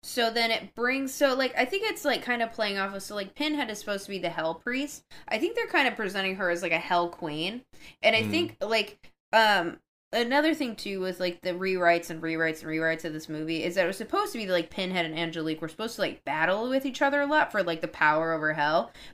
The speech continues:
Speaker 1: but it ended up that they just had, like, a sexual tension and now it's his girlfriend. So I think that's part of, like, why they did her styling. So it's, like, she has, like, her skin on the top of her skull is cut, right? And then it just, like, folds over and then it's hooked down so it looks like a creepy crown.
Speaker 2: Yeah.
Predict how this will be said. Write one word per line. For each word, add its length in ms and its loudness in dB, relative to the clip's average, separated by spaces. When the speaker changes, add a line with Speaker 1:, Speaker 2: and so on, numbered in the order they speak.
Speaker 1:
but 320 6
it 80 4
ended 180 8
up 160 8
that 60 -4
they 80 0
just 160 -2
had, 140 2
like, 100 0
a 60 -8
sexual 480 -2
tension 400 -4
and 100 -2
now 160 -2
it's 160 -4
his 160 -10
girlfriend. 540 0
So 400 6
I 100 6
think 180 4
that's 160 8
part 320 6
of, 160 6
like, 160 2
why 260 6
they 120 0
did 160 0
her 160 -2
styling. 480 0
So 120 -2
it's, 140 -4
like, 220 2
she 200 0
has, 200 0
like, 140 2
her 140 -10
skin 560 0
on 80 -8
the 80 -6
top 340 0
of 120 -8
her 180 4
skull 400 6
is 280 0
cut, 360 4
right? 340 4
And 100 -2
then 100 -2
it 60 -6
just, 140 -10
like, 140 -2
folds 440 -2
over 300 4
and 160 -2
then 80 2
it's 140 -6
hooked 220 -8
down 260 2
so 100 -8
it 60 -4
looks 180 -6
like 120 0
a 40 -2
creepy 380 -2
crown. 520 -2
Speaker 2:
Yeah. 340 -2